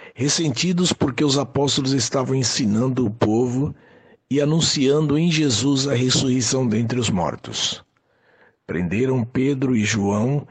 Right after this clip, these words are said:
e os recolheram ao cárcere até o dia seguinte, pois já era tarde. Porém,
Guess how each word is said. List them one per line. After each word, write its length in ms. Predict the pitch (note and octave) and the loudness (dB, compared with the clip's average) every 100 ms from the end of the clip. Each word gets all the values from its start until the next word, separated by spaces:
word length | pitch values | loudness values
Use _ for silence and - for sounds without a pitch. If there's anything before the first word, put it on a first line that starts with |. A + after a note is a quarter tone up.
| - - - - | -16 -20 -20 -8
e 80 | - | -2
os 140 | C#3 A#2+ | 0 0
recolheram 560 | D3 D3 C3+ D3+ D3 | 2 2 2 4 2
ao 200 | C#3 B2+ | 2 0
cárcere 640 | A#2 C#3+ C3+ C3+ C#3 C3 | -2 -2 0 -2 0 0
até 220 | C3 A#2 C3+ | 0 0 0
o 80 | |
dia 240 | B2 B2 C#3 | 2 0 0
seguinte, 680 | - B2 E2+ C#3 D3 - | 0 -2 0 0 0 -2
pois 300 | C3 - C#3+ | -2 0 0
já 100 | B2+ | 0
era 260 | C3 B2 B2 | 0 0 -2
tarde. 720 | A2+ F2+ F2 D#2 - - - _ _ _ _ _ _ _ _ | -2 0 0 -2 -6 -10 -16 _ _ _ _ _ _ _ _
Porém, 500 | D3 C3 C#3 D#3 D#3+ | -2 2 2 2 0